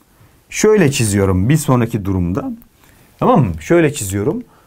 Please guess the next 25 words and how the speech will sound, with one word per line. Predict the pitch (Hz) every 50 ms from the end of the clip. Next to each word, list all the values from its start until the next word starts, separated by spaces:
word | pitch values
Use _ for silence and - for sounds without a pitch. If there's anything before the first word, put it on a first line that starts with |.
| _ _ -
Kolları | - 131 131 135 139 143 143
yukarı | 135 127 120 - 139 127 120
doğru | 120 120 117 120
parabol | - 127 110 113 113 127 135 117
çizdim | 113 - - 101 104 90 98 92 90
yine. | 87 107 143 190 208 165
Çünkü | - - 127 - - 131 135 -
x | 156 156 - - -
karenin | - 135 113 107 104 101 95 92
katsayısı | - - 156 135 - - 113 98 95 92 - - -
artı | - 131 135 131 - - 175
olduğu | 151 120 98 98
için | 98 - 247 233
kolları | - 175 165 160 156 143
yukarı | 135 131 - 131 104
doğru. | 92 87 85 85
Şimdi | - - 247 170 120
bunun | 143 208 247 320 359
sıfırdan | - - - 233 - - 220 180 190 180 165 139
küçük | - - - 160 - 139
olduğu | 135 131 117 117
yer | 110 107 113 110 107
var | 107 101 104 98 92
mı | 95 95 95
hiç? | 117 190 - - - -